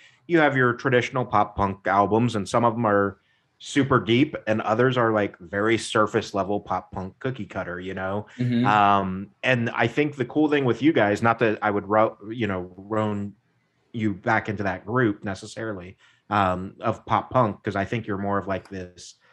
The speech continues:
Speaker 1: alt rock, vibe rock type thing going on.
Speaker 2: Mm-hmm.
Speaker 1: Um, but I think there's so much depth to the soundscape that you guys create. You know, there's the, the more times I listened through this album, the more stuff I picked up on.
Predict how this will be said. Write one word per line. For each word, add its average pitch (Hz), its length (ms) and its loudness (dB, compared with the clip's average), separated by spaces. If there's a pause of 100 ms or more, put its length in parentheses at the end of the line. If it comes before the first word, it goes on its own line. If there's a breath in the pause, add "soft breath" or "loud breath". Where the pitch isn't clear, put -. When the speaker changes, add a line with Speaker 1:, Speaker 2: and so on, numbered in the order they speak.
(760 soft breath)
Speaker 1:
alt 110 260 4
rock, 107 460 4
vibe 107 420 2 (240)
rock 104 400 2 (180)
type 104 280 0
thing 120 240 4
going 104 280 4
on. 98 300 2
Speaker 2:
Mm-hmm. 113 340 0
Speaker 1:
Um, 104 580 4 (420)
but 143 120 4
I 139 80 6
think 147 220 2
there's 127 180 2
so 147 180 4
much 123 320 0
depth 131 380 2
to 123 100 0
the 101 100 0
soundscape 101 600 -2
that 104 120 -4
you 98 140 -4
guys 90 320 -4
create. 101 680 0
You 101 140 -4
know, 95 200 -2
there's 98 360 -4 (720 soft breath)
the, 113 340 2
the 104 140 0
more 147 240 8
times 147 320 2
I 127 100 4
listened 123 480 -2
through 120 240 2
this 110 220 2
album, 104 640 2
the 104 80 2
more 110 280 4
stuff 113 320 0
I 95 100 4
picked - 300 -6
up 101 200 0
on. 87 340 -6